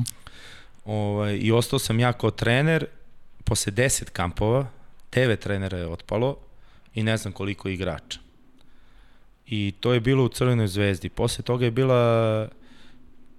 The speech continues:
nakon toga je bila selekcija trenera za reprezentaciju. Zoran Kontić je insis-,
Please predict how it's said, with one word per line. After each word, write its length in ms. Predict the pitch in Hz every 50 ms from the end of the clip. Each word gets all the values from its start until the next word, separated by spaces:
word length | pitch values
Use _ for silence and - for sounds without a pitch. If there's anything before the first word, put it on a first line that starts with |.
| - - -
nakon 380 | 127 127 143 143 - - 107
toga 240 | - - 120 123 123
je 60 | 117
bila 220 | 110 127 127 123 113
selekcija 520 | - - 110 110 120 120 - - 120 110
trenera 440 | - - 117 117 117 123 120 117 107
za 220 | 98 101 107 104 101 101 101 98 98 98 98 98 98 95 95 95 98 98 - - -
reprezentaciju. 1040 | - - - 101 104 - 117 101 90 98 92 - 98 95 98 - - 143 151 165 160 - - _ _ _ _ _ _ - - _ _ _ _ _ _ _ _ -
Zoran 360 | - 98 110 117 117 120 113 104
Kontić 480 | - 123 123 117 - 117 101 - -
je 80 | 107 104
insis-, 520 | 104 104 104 98 - - 117 110 - -